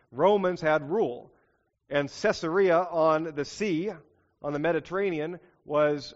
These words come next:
a seaport and a vibrant, bustling city and was the Roman capital. So for Jews, they saw Caesarea representing Roman oppression and Roman rule. They had a nickname for it, the Daughter of Edom,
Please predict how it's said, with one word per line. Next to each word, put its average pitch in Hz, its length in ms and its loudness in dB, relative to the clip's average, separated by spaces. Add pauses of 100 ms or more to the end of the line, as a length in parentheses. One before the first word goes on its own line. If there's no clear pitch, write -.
a 147 80 -4
seaport 175 640 -4
and 147 100 -6
a 127 40 -4
vibrant, 170 640 -2
bustling 160 420 -2
city 151 360 -4
and 147 220 -6
was 135 260 -10
the 131 180 -6
Roman 147 640 -2 (360)
capital. 147 640 -2
So 185 160 -2
for 170 180 -2
Jews, 202 540 -2 (260)
they 220 240 2
saw 180 380 0
Caesarea 196 800 -2 (320)
representing 185 800 -2 (160)
Roman 202 420 2
oppression 170 500 -2
and 143 140 -4
Roman 156 320 -2
rule. 165 420 -4 (800)
They 139 100 -4
had 147 140 4
a 143 140 0 (100)
nickname 143 460 -6
for 113 280 -12
it, 104 80 -16
the 123 80 -4
Daughter 170 500 0
of 160 220 -6
Edom, 127 400 -6